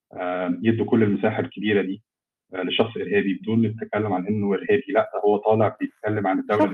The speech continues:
Speaker 1: الإسلامية.
Speaker 2: إرهابي أصلا بيستقطب ال-، الشباب ال-، الصغيرين يا هشام، هي الفكرة إن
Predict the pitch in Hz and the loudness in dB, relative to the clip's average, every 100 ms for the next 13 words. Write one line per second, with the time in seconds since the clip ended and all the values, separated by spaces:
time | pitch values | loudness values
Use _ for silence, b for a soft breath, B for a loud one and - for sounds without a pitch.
0 | - 277 233 254 294 254 294 302 302 262 | 0 0 2 2 0 0 0 0 0 2
1 | 226 220 - 285 - - 262 185 185 180 | 2 0 -2 -4 -4 -4 -2 0 0 0
2 | 175 175 170 165 b b b 185 185 220 | 0 0 -4 -6 b b b -4 -2 0
3 | 196 - 226 165 190 180 175 147 180 - | 2 0 0 -2 -2 -2 -2 -4 -4 -2
4 | 185 190 190 233 285 247 175 - 226 269 | 0 2 2 2 2 2 0 -2 -2 2
5 | 214 175 170 - 294 262 214 185 | 2 0 -2 -4 -2 0 2 0